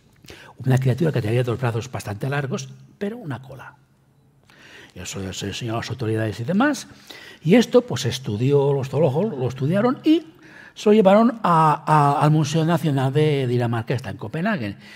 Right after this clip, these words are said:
que allá no solo co-, mm, muestran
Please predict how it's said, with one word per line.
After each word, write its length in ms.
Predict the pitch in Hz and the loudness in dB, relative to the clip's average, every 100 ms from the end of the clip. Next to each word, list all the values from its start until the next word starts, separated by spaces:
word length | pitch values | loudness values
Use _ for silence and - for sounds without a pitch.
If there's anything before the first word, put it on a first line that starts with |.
| - - | -20 -8
que 100 | - | 2
allá 160 | 147 170 | 4 4
no 140 | 175 | 4
solo 200 | - 160 | 2 0
co-, 240 | 143 135 - | 0 -2 -4
mm, 880 | 143 131 127 120 113 113 113 123 - | -4 0 0 0 -4 -4 -6 -8 -6
muestran 480 | 117 147 131 110 | -2 -2 -2 -6